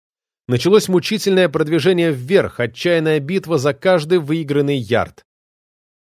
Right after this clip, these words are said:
Наконец, казалось, через целый час изнурительной борьбы с рекой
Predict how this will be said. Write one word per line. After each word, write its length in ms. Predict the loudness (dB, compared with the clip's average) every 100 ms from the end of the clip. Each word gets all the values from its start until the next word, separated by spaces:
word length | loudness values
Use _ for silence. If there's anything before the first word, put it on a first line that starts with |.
| _
Наконец, 440 | -6 -2 2 2 2
казалось, 460 | 0 2 2 2 -4
через 360 | -4 -2 -4
целый 400 | -2 0 2 0
час 380 | -2 0 0 -2
изнурительной 680 | -6 -2 -2 -2 -2 -2 0
борьбы 340 | -2 0 -4
с 100 | -4
рекой 460 | -8 -2 0 0